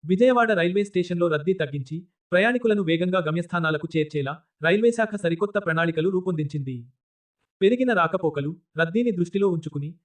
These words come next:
విజయవాడ నగర శివార్లలో శాటిలైట్ స్టేషన్లు అభివృద్ధి చేయాలని నిర్ణయించింది. అందుకోసం ఇప్పటికే గుణదల, రామవరప్పాడులో శాటిలైట్ స్టేషన్లు అభివృద్ధి చేయగా, అదే తరహాలో రాయనపాడు స్టేషన్ను తీర్చిదిద్దింది.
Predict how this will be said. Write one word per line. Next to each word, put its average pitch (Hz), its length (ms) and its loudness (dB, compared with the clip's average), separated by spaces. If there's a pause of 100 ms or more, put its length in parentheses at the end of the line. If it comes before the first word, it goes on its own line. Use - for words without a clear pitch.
(140)
విజయవాడ 214 440 4
నగర 170 240 0
శివార్లలో 151 560 -2 (200)
శాటిలైట్ 240 440 2
స్టేషన్లు 180 440 -2
అభివృద్ధి 170 460 -2
చేయాలని 156 320 0
నిర్ణయించింది. 151 720 -4 (720)
అందుకోసం 240 500 2
ఇప్పటికే 202 400 0
గుణదల, 147 400 -2 (220)
రామవరప్పాడులో 180 680 2
శాటిలైట్ 202 460 -2
స్టేషన్లు 175 440 -2
అభివృద్ధి 170 440 -2
చేయగా, 139 320 -4 (260)
అదే 196 180 4
తరహాలో 202 440 2
రాయనపాడు 170 480 0
స్టేషన్ను 165 500 -2
తీర్చిదిద్దింది. 147 760 -4